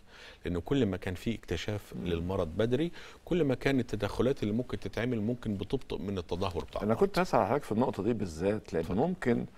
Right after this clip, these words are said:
Speaker 2: الطبيب، آه، اللي يشوف المريض يكون ممارس عام، يكون طبيب أسرة. هل الألزهايمر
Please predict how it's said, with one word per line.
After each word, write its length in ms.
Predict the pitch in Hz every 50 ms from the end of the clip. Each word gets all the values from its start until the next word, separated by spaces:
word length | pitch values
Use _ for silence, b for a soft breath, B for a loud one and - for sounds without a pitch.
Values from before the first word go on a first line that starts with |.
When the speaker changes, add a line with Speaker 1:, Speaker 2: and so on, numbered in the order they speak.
| B B B B B B B
Speaker 2:
الطبيب، 720 | 82 80 - - - 85 82 117 131 131 113 104 - - 60 - B B B B B B B B B B
آه، 20 | 76 73
اللي 220 | 69 82 82 82
يشوف 320 | 85 - - 160 147 - 147
المريض 500 | 117 107 95 92 90 95 101 110 104 -
يكون 240 | 92 - - 139 135
ممارس 460 | 139 127 117 107 98 95 85 - -
عام، 380 | 67 73 82 90 95 - - -
يكون 200 | - - 113 104
طبيب 380 | - 98 87 90 107 92 -
أسرة. 420 | - 104 98 - - - 90 95 - B B B B B B B B
هل 200 | B 139 185 214 202 - - -
الألزهايمر 840 | 113 - - 110 104 92 101 98 110 127 131 123 107 92 85 71